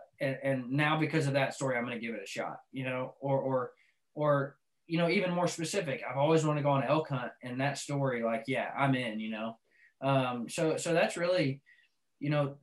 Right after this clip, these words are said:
inspiring stories, not just stories to, that make you look good, not just stories that make you, "Oh, you shot the elk at, you know, ninety-three yards in a crosswind." You know,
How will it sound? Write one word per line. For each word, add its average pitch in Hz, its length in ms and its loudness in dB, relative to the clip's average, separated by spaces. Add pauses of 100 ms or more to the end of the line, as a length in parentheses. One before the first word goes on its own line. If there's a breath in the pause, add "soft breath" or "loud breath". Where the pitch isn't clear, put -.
inspiring 156 840 4
stories, 120 480 -6
not 151 180 0
just 196 220 -2
stories 147 460 -2
to, - 240 -4
that 135 180 -2
make 139 240 2
you 139 180 2
look 135 220 0
good, 113 480 -2 (100)
not 143 240 0
just 165 200 -2
stories 143 360 0
that 131 140 -2
make 131 300 0
you, 135 340 2
"Oh, 127 120 2
you 127 160 -2
shot 135 480 0
the 127 220 -4
elk 127 280 0
at, 117 280 -2
you 123 120 -6
know, 120 80 -4
ninety-three 123 560 -4
yards 120 560 -4 (800)
in 160 100 4
a 139 40 2
crosswind." 131 840 -2
You 131 80 -4
know, 120 200 -4